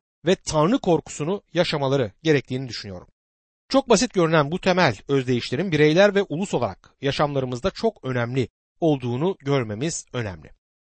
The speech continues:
Süleyman'ın Özdeyişleri on üçüncü bölüm yirmi dördüncü ayette "Oğlundan değneği esirgeyen onu sevmiyor." demektir, seven baba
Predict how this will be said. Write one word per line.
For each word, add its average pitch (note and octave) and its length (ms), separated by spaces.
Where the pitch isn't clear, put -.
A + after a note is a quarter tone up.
Süleyman'ın A3 420
Özdeyişleri G#3 480
on G#3+ 200
üçüncü F#3 280
bölüm E3+ 180
yirmi D3 240
dördüncü C#3 400
ayette E3 520
"Oğlundan F#3 600
değneği F3+ 360
esirgeyen C#3+ 600
onu D3+ 240
sevmiyor." G#2 520
demektir, F#2+ 440
seven E3+ 460
baba C3 340